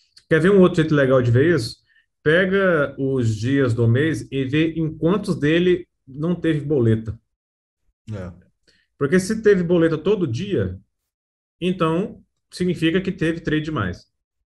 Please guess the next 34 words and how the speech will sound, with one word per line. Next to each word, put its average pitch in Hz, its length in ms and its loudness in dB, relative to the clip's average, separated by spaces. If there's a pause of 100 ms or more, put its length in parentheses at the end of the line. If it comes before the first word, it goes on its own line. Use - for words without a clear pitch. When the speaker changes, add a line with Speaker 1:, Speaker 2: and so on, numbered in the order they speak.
(140)
Speaker 2:
É, 185 60 2
Speaker 1:
teve 127 180 4
Speaker 2:
porque 131 160 2
Speaker 1:
trade 113 160 6
Speaker 2:
só 95 80 2
Speaker 1:
man. - 60 2
Speaker 2:
aqui - 240 -8
ele 226 100 -16
já 233 80 -6
falou 214 240 2
que 226 80 0
operava 180 340 0
dez 185 300 -2
dias. 117 540 -10
Se 139 160 -6
tá 151 100 2
operando 151 320 2
mais 139 160 -2
do 143 60 -16
que 147 80 -6
dez 131 200 -4
dias 127 140 -6
no 147 100 -2
mês, 147 200 -2
já 185 100 -4
tá, 147 260 -12
já, 113 240 -10
já 113 220 -4
tá 113 420 -8
boletando 160 920 -2
mais 143 480 -8
do 240 100 -14
que 403 160 -8
planejou, 403 540 -6